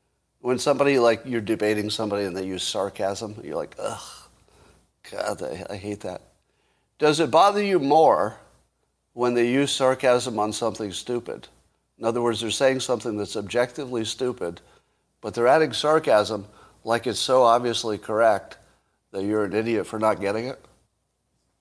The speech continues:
Well, here's an example of that. <laughs> Um, when I tweeted that, uh, that the election of twenty twenty has to be under the presumption of fraud, presumption,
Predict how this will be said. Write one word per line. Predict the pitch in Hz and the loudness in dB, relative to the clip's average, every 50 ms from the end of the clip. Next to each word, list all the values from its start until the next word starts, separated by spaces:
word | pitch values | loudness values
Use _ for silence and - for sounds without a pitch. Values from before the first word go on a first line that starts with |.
| _ _ _ _ _ _ _ _ _ _ _ _ _ _ _ _ _ _ - | _ _ _ _ _ _ _ _ _ _ _ _ _ _ _ _ _ _ 0
Well, | 107 - 160 110 | 4 6 6 6
here's | 95 117 135 131 117 98 | 4 2 0 0 -2 -2
an | 85 85 | -4 -6
example | 82 85 110 104 101 - - 69 | -6 -2 -2 -2 -2 -2 -6 -8
of | 62 76 | -4 -2
that. | 98 147 165 107 - - - - - _ _ _ _ _ - | -2 -2 -2 -4 -6 -8 -14 -20 -20 _ _ _ _ _ -16
<laughs> | - - - - - - _ _ _ _ 120 104 _ _ _ _ _ _ _ _ _ _ _ _ _ _ _ _ _ _ _ _ - - - - - - - - - - - _ | -16 -16 -16 -20 -20 -20 _ _ _ _ -20 -20 _ _ _ _ _ _ _ _ _ _ _ _ _ _ _ _ _ _ _ _ -20 -18 -16 -16 -14 -14 -14 -14 -14 -16 -4 _
Um, | - 131 139 139 143 143 143 131 131 127 131 - - - _ _ _ _ _ _ _ _ _ _ _ _ | 4 6 8 8 10 8 8 6 4 -2 -6 -12 -18 -20 _ _ _ _ _ _ _ _ _ _ _ _
when | - 139 143 143 | 0 2 4 4
I | 139 139 | 4 4
tweeted | 135 - - 170 165 156 156 147 120 104 | 2 2 2 4 4 4 4 2 2 4
that, | 127 123 117 - - | 4 4 4 2 0
uh, | 131 120 113 110 101 - - | 0 0 0 0 -2 -4 -8
that | - 110 104 - - 92 101 98 90 92 113 113 110 - | -10 -10 -10 -10 -12 -16 -16 -16 -6 -2 0 0 0 -2
the | - 120 113 | -2 0 0
election | 110 104 110 123 127 127 - 120 117 | 2 4 4 4 2 2 -2 -4 -4
of | 107 - | -4 -2
twenty | - 127 120 117 104 | -2 0 0 0 -2
twenty | - 117 120 117 113 104 | -2 -2 -2 -2 0 0
has | 110 113 110 - | 0 -2 -2 -2
to | - 110 | -6 -6
be | 107 107 | -4 -2
under | 104 101 92 98 | -2 -2 -4 -6
the | 90 95 95 | -6 -6 -8
presumption | 90 - - - 120 117 110 104 123 139 165 185 180 - - 104 87 92 95 113 139 - _ _ | -10 -12 -8 -4 -2 -2 -2 0 2 2 0 0 -2 -6 -8 -8 -8 -10 -12 -14 -18 -20 _ _
of | 95 92 | -14 -14
fraud, | - - 98 85 80 82 101 - - _ _ _ _ _ _ _ _ _ _ _ | -10 -6 -4 -2 -2 -2 -4 -8 -14 _ _ _ _ _ _ _ _ _ _ _
presumption, | _ - - 113 104 95 110 127 127 120 113 - 78 80 104 127 | _ -10 -8 -6 -6 -2 0 0 0 0 -2 -6 -10 -10 -14 -16